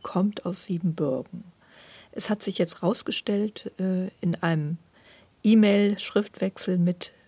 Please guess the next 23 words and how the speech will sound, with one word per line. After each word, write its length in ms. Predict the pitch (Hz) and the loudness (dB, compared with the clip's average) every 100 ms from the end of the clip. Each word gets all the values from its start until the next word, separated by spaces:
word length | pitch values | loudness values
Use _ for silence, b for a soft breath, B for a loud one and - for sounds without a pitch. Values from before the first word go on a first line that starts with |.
| - | -8
Cordula 800 | - 175 180 180 175 170 170 180 - | 0 0 2 -2 -2 -4 -6 -8 0
Metzger 460 | 180 - - 185 | 0 0 -4 -6
vom 260 | 190 190 165 | -4 -2 -2
Bohnenatlas, 840 | 202 254 262 - 180 - 190 202 | 0 0 -2 -4 -8 -6 -8 -6
dass 200 | - 196 | -8 -8
es 160 | 208 175 | -8 -6
sich 240 | 190 - B B B B - | -6 -8 B B B B 4
um 220 | 185 175 | 6 6
die 160 | 180 | 2
gelbe 580 | 165 180 190 226 208 - | 0 4 4 2 -2 -2
aus 320 | 185 202 - | -2 -2 -4
Siebenbürgen 1040 | - 196 190 185 190 - 185 180 165 151 175 | -2 2 4 4 2 4 4 4 0 -4 -6
handelt. 680 | - - 233 214 - 202 - B B B B B B B - | -6 -6 -6 -8 -12 -16 -16 B B B B B B B -4
Und 340 | - 175 165 | 2 2 2
ich 180 | - 220 | 0 -2
habe 120 | 240 | -2
den 180 | - 190 | 0 0
Samen 320 | 180 185 185 | 2 2 2
natürlich 500 | 175 165 - 175 190 | 2 0 -2 -4 -4
dann 180 | - 165 | -4 -2
direkt 420 | 160 190 151 - | -2 -6 -8 -6
nachgezogen 840 | 160 175 226 - - - 262 262 233 | -2 0 0 -6 -8 -4 -4 -4 -6
und 340 | - 175 - | 0 0 -2